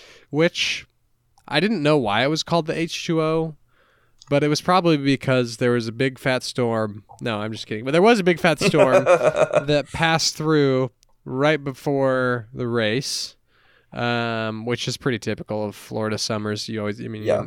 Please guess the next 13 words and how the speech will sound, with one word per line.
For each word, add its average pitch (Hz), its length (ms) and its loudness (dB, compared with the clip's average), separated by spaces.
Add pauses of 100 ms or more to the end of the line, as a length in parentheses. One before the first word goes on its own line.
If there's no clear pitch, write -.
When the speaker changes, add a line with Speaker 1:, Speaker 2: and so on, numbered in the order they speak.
(140)
Speaker 1:
it 123 180 -6
storms 107 400 -10
most 110 200 -8
afternoons. 110 400 -8
There 156 80 0
was 135 100 0
a 110 60 -2
massive 107 440 -4
downpour 180 380 -6
today 110 300 -4 (520)
as 117 180 -6
well. 131 440 2
Um, 135 540 2